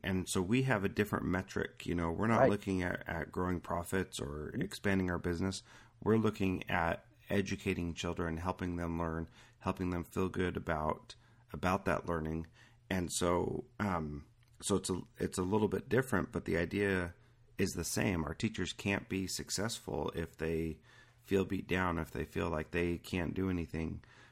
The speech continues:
Speaker 2: Exactly.
Speaker 1: Um, so we need to have a way to, to inspire them, build them up,
Speaker 2: Mm.
Speaker 1: help them recognize when they're doing, doing the right things.
Speaker 2: Absolutely.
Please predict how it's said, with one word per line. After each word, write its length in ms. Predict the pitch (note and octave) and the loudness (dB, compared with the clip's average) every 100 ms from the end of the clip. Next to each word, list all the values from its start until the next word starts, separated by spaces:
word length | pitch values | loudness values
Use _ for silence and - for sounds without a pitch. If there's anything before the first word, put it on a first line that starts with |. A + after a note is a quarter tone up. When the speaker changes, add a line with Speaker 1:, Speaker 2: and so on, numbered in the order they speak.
| - | 4
Speaker 2:
Exactly. 400 | B2 A#2+ A#2 G2 | 10 10 10 6
Speaker 1:
Um, 60 | - - - | 4 -16 -8
so 440 | - F2+ F2+ - - - | 0 2 2 0 -6 0
we 80 | |
need 180 | G2 F#2+ | 2 2
to 60 | F2+ | 0
have 260 | E2+ F2 | 0 -2
a 60 | F2 | -2
way 240 | F2 F2+ | 0 0
to, 420 | F2+ - E2+ D#2 - - | 0 0 0 0 -4 -8
to 340 | - E2+ E2 - | -4 -2 -2 -4
inspire 500 | E2+ - - G2 F#2+ | -6 -6 0 2 4
them, 300 | F#2 F2+ F2 | 2 0 0
build 200 | - F2+ | 0 -2
them 180 | - F2+ | 0 0
up, 240 | F2 D#2+ - | 0 -2 -4
Speaker 2:
Mm. 100 | G#2+ - - - | -8 -10 -20 -4
Speaker 1:
help 220 | F#2 F#2+ | -2 0
them 180 | F#2 F2+ | 2 2
recognize 480 | F2 F2+ F2 E2 D#2+ | 0 0 0 -2 -4
when 100 | E2 | -6
they're 100 | D#2+ | -6
doing, 500 | D2+ E2+ E2 D#2 D#2 - _ | -4 -4 -2 -4 -8 -14 _
doing 200 | - F2 | -4 -4
the 80 | E2 | -4
right 260 | D#2 E2 - | -6 -8 -8
things. 440 | E2+ D#2 - - - - - - | -6 -6 -8 -12 -16 -20 -16 -4
Speaker 2:
Absolutely. 540 | D3 G#3 G2+ - - | 0 6 6 6 0